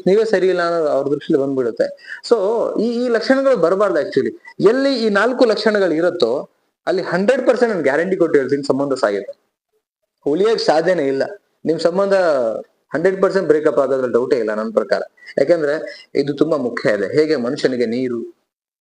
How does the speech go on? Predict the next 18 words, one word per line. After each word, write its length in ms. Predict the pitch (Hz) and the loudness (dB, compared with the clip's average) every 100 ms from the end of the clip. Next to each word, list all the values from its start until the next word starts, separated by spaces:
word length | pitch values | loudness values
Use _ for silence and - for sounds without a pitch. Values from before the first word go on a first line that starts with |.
| _ _ _ _ - | _ _ _ _ -8
ಆಹಾರ, 320 | 98 127 120 117 - - _ _ _ - | -4 -2 0 -2 -6 -12 _ _ _ -16
ಬೆಳಕು, 680 | - 120 131 131 113 98 - _ _ _ _ _ _ _ _ - | -2 0 0 -2 -4 -4 -12 _ _ _ _ _ _ _ _ -10
ನಿದ್ದೆ, 580 | 117 127 123 101 - - _ | -10 -2 -2 -2 -8 -18 _
ಉಸಿರಾಟ 380 | - 147 131 110 - | -6 -2 0 -2 -4
ಇವು 120 | 110 127 | -2 0
ಎಲ್ಲ 240 | 131 139 | 0 0
ಏನ್ 220 | 160 160 | 0 -2
ಮುಖ್ಯನೋ 500 | 143 131 113 104 135 - - | -2 -2 -2 -2 -8 -14 -8
ಹಂಗೆ 260 | - 156 151 | -4 -2 -2
ಈ 40 | |
ಒಂದ್ 160 | 127 123 | -4 -2
ಸಂಬಂಧಕ್ಕೆ 400 | 123 127 131 123 | -2 -2 -4 -2
ಇವೆಲ್ಲ 180 | 104 110 | -2 -2
ಮುಖ್ಯ 320 | 104 104 - | -4 -6 -4
ಇರತ್ತೆ. 460 | 101 95 - - _ _ - | -4 -4 -8 -14 _ _ -12
ಇದನ್ನ 180 | 135 143 | -6 -4
ಅರ್ಥ 180 | 113 139 | -4 -2
ಮಾಡ್ಕೊಬೇಕಷ್ಟೇನೆ. 840 | 135 123 120 110 104 101 104 101 | -2 -2 -2 -2 -4 -4 -4 -4